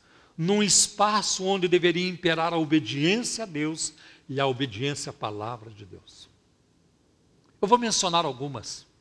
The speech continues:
dessas práticas. Adultério, <laughs> hoje não é mais pecado. Divórcio por motivos fúteis,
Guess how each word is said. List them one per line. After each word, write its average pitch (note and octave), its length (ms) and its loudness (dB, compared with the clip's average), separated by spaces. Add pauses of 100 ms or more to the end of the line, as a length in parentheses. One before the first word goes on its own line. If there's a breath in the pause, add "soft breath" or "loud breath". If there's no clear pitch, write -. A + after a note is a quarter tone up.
(120)
dessas D3 300 -6
práticas. - 680 -12 (560 soft breath)
Adultério, D#3+ 720 2 (380)
<laughs> - 380 -6
hoje F#3 200 -8
não C4 100 -8
é A3 60 -2
mais G3 180 -2
pecado. D3 460 -8 (1400 loud breath)
Divórcio E3 720 2
por D#3 160 0
motivos D#3+ 500 0
fúteis, E3+ 840 -6